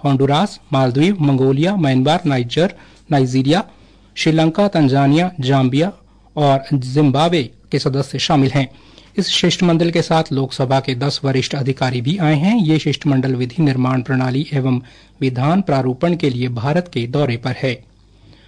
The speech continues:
प्रादेशिक समाचार आकाशवाणी चंडीगढ़ से प्रसारित किए जा रहे हैं। हमारे बुलेटिनों और ताज़ा समाचारों के लिए आप हमारी वेबसाइट न्यूज़ ऑन ए आई आर डॉट जी ओ वी डॉट आई एन पर लॉग इन कर सकते हैं।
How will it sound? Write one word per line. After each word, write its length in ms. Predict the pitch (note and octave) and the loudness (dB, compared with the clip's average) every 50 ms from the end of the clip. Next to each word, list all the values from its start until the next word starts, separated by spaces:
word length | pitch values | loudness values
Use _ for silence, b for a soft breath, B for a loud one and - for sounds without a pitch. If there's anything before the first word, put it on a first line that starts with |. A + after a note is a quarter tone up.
| b b b b | b b b b
प्रादेशिक 520 | - E3 D#3+ C#3+ D#3+ E3+ - - G#3+ - | 0 0 0 2 0 0 0 0 -2 -2
समाचार 500 | - - D#3 D3+ C#3+ C#3 - D#3+ D3+ D#3 | 0 0 2 2 2 0 0 0 0 0
आकाशवाणी 600 | D3+ C#3 C3+ C3 - C#3+ C3 - - E3 E3 F3+ | 0 -2 -4 -2 -2 -2 -2 0 0 0 0 0
चंडीगढ़ 360 | E3+ - B2+ A#2+ B2+ B2+ C3 B2+ | -2 -2 -4 -4 -2 -4 -4 -6
से 160 | - - C3+ | -4 -6 -6
प्रसारित 520 | - C#3+ C3 - - D#3+ D3 B2 B2 - | -6 -6 -6 -2 0 0 0 0 -2 -8
किए 220 | - - D3+ D3 B2+ | -4 0 0 2 2
जा 160 | C3 B2 A#2+ | 0 0 -2
रहे 240 | A#2 A#2 G#2+ B2 A#2 | -2 -2 -2 -2 -4
हैं। 220 | - C#3 C3 - b b b b b b b b b b | -4 -6 -8 -10 b b b b b b b b b b
हमारे 280 | - D3+ D#3+ E3 E3+ F3 | -2 0 2 4 4 4
बुलेटिनों 400 | D#3+ D#3+ D3+ D3 D#3 E3 F3 E3+ | 2 2 2 2 2 0 0 0
और 180 | E3+ D#3 C#3+ C3+ | 0 0 0 0
ताज़ा 300 | - C#3 C3 B2+ C3+ C3+ | 0 -2 -2 -2 -2 -2
समाचारों 520 | - - C3+ C3+ B2+ - C3+ C3+ C3+ C3 | -2 0 0 0 0 0 -2 0 -2 -2
के 120 | A#2+ - | -2 -2
लिए 140 | C3 B2+ C3+ | -4 -4 -4
आप 260 | C#3 C#3+ C3 B2 A#2+ - | -4 -4 -4 -4 -4 -2
हमारी 280 | C#3 C3 B2 A#2+ B2 A#2+ | 0 0 0 0 -2 -2
वेबसाइट 540 | B2 B2+ B2 - - - D#3+ D3 A#2+ - - b b b b b b b D3+ | -4 -6 -6 -8 -4 -2 0 -2 -2 -4 -8 b b b b b b b 0
न्यूज़ 340 | D3 D#3+ F#3 G3+ G#3 G3 - D#3 | 2 4 4 4 2 0 0 0
ऑन 260 | C#3+ C3+ C3 C3 C3 - | 0 2 2 0 0 0
ए 100 | D3 D#3 | 0 2
आई 200 | E3+ F3 F3 F3+ | 2 2 2 2
आर 220 | F3+ F3+ F3+ F3+ E3 | 2 2 0 0 -2
डॉट 380 | C3 C3 B2+ D3 D3+ - - | -4 -4 -4 -4 -4 -4 -4
जी 240 | C#3+ A#2+ B2+ C#3+ D#3 | -4 -4 -2 0 0
ओ 80 | F3 F#3 | 2 2
वी 120 | G3 F#3+ | 2 0
डॉट 260 | D3 D3+ C3 B2 - - - | 2 2 0 0 -2 -4 -2
आई 120 | C#3+ D#3 | 0 0
एन 120 | F3+ F3+ | 0 0
पर 160 | E3 C3+ C3 C3+ | 0 -2 -2 0
लॉग 240 | D3 C#3+ C3+ B2 | 0 0 2 0
इन 160 | B2 A#2+ C#3 D3 | 0 -2 -2 0
कर 140 | - E3 | 0 0
सकते 320 | C3+ - - C3 - - C#3 | 0 0 -2 -4 -2 0 -2
हैं। 300 | B2 A#2+ B2+ B2 A#2+ | 0 0 -2 -4 -6